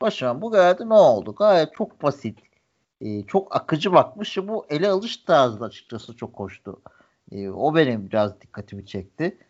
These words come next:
E, mesela eski hayatıyla çok ilişkisi yoktu. Çünkü biraz klişedir mesela filmlerde olunca genelde hep sorulur. İşte engellilerin işte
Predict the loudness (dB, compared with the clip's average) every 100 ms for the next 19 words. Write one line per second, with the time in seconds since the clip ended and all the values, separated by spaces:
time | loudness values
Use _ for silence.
0 | _ -12 -6 -4 -4 0 2 4 0 2
1 | 8 10 10 8 6 4 6 6 2 -4
2 | -2 -2 -6 -8 -14 -2 4 4 2 -4
3 | 0 0 -2 -8 _ _ _ _ -12 -6
4 | 0 2 2 0 -2 2 2 2 0 -2
5 | -4 0 0 0 -2 -6 -2 -2 0 -2
6 | -2 -4 -4 -2 -2 0 2 2 2 -2
7 | -4 -2 -4 -10 _ _ _ _ _ _
8 | _ _ _ _ _ _ _ -8 -4 -2
9 | 2 2 2 0 -4 -6 -10 -6 -6